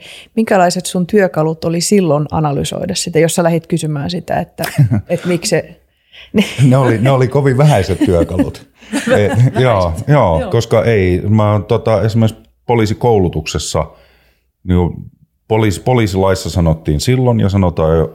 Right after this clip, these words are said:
Speaker 2: vielä edelleenkin, sanotaan, että poliisin on sovinnollisuutta edistäen pyrittävän saavuttamaan päämääränsä neuvon, kehotuksen ja käskyyn. Ja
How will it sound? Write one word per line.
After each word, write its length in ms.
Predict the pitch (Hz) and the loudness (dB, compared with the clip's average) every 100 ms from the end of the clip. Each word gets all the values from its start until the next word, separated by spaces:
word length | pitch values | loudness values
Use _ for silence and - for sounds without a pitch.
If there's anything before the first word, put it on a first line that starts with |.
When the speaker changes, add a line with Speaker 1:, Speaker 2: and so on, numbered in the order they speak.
| 73 | -4
Speaker 2:
vielä 260 | 90 85 82 | 0 2 2
edelleenkin, 560 | 85 87 80 78 73 - | 0 0 2 0 -2 -4
sanotaan, 440 | 80 71 73 73 | -2 -2 -2 -2
että 140 | 71 - - _ _ | -4 -8 -20 _ _
poliisin 500 | 98 92 82 85 80 - | -2 0 0 2 2 0
on 380 | 85 82 78 71 _ _ _ | 0 0 0 -4 _ _ _
sovinnollisuutta 1000 | - 123 120 113 104 92 85 82 80 - 78 | -6 -2 0 2 2 2 0 -2 -2 -2 -2
edistäen 720 | 76 76 - - 53 52 65 _ _ _ _ | -2 -4 -6 -8 -8 -8 -12 _ _ _ _
pyrittävän 560 | 98 87 80 78 78 73 | -2 -2 -2 -2 -2 0
saavuttamaan 640 | 80 73 71 78 73 71 | 0 -2 -4 -4 -2 -2
päämääränsä 600 | 80 76 73 71 78 80 | 0 0 -2 -6 -6 -2
neuvon, 340 | 98 95 90 | 0 0 0
kehotuksen 480 | 82 78 73 69 69 | 0 -2 -4 -6 -6
ja 100 | 71 | -6
käskyyn. 580 | 76 71 - - 53 - _ _ _ _ _ 90 | -4 -4 -6 -12 -12 -12 _ _ _ _ _ -2
Ja 340 | 85 85 | -2 -2